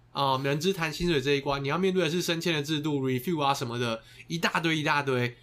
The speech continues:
然后甚至更糟，你根本没有加薪的制度，你必须给，得跟老板谈。然后老板就问说，“那为什么你觉得你，你可以加薪？你跟，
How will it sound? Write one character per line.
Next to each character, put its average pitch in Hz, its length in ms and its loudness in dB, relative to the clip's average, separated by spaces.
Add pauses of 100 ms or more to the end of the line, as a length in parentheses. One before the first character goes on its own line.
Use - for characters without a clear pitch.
(100)
然 170 140 4
后 233 160 2 (240)
甚 233 220 2
至 220 80 4
更 190 260 2
糟， 151 300 2
你 143 60 -4
根 196 120 4
本 175 100 2
没 147 80 0
有 151 120 2
加 139 200 0
薪 - 140 -2
的 123 100 2
制 123 200 2
度， 123 160 2
你 127 80 -4
必 165 60 -6
须 190 140 -2
给， - 240 -8
得 143 80 -2
跟 156 160 -2
老 139 140 0
板 117 180 -4
谈。 110 280 -4 (340)
然 143 100 0
后 185 60 2
老 190 80 2
板 165 100 2
就 165 140 0
问 170 180 2
说 151 220 -4
，“那 175 140 2
为 175 120 2
什 165 120 -2
么 131 80 -2
你 127 120 -2
觉 127 160 -2
得 123 140 -2
你， 120 300 -8
你 135 100 -6
可 139 140 -2
以 131 40 -2
加 123 220 -2
薪？ 123 220 -6
你 123 80 -6
跟， 143 320 -2